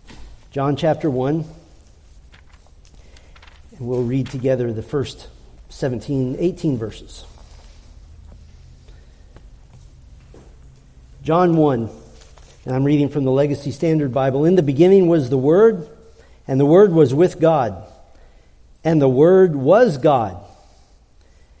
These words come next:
In the beginning, he was in the beginning with God. All things came into being through him, and apart from him, nothing came into being that has come into being.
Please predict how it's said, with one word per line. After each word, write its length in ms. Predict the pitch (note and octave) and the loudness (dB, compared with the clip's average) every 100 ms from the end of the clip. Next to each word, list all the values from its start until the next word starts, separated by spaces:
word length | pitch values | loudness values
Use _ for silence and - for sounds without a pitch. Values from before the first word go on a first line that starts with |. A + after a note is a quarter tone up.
| _ _ _ _ _ _ _ _ | _ _ _ _ _ _ _ _
In 160 | F3+ F#3+ | 4 4
the 80 | |
beginning, 540 | D#3 C#3+ G3+ G3 E3 F3 | 2 2 2 4 0 -2
he 180 | D3 G#3 | -2 2
was 340 | F#3+ F3+ D#3 | 4 4 2
in 80 | F#3 | 0
the 60 | |
beginning 460 | F3+ F3+ E3+ E3 E3 | 2 2 2 4 2
with 220 | F3 F#3+ | 2 0
God. 440 | D3 C3+ B2+ D3 D#3+ - - _ _ _ _ _ - | 0 2 0 -2 -12 -20 -20 _ _ _ _ _ 2
All 240 | E3+ G#3+ | 4 6
things 380 | A3 G3+ F#3+ D#3 | 4 4 4 0
came 260 | - G3+ G3+ | 0 4 4
into 220 | E3+ D3 | 2 0
being 320 | F3 E3+ D#3+ | 2 2 2
through 300 | D#3 G3+ A3+ | 0 0 2
him, 340 | D3+ C#3+ D3+ | 4 2 2
and 80 | D3 | 0
apart 400 | C#3+ - G#3 A3 | -2 0 0 2
from 160 | E3+ C3 | -4 -4
him, 360 | C#3 C#3 C3 | -2 0 0
nothing 420 | C#3 A#3 A#3+ A3+ G#3+ | 2 2 2 -2 0
came 260 | F#3+ F3 | 0 2
into 180 | F3+ D#3+ | 0 -2
being 380 | C#3+ C#3+ C#3 D3 | -2 -2 0 -2
that 160 | C3 | -4
has 160 | B2+ C3+ | -6 -10
come 240 | - E3 | -4 -2
into 180 | D3+ D3 | -2 -4
being. 420 | C3 D3+ B2 G#2 | -4 -4 -4 -8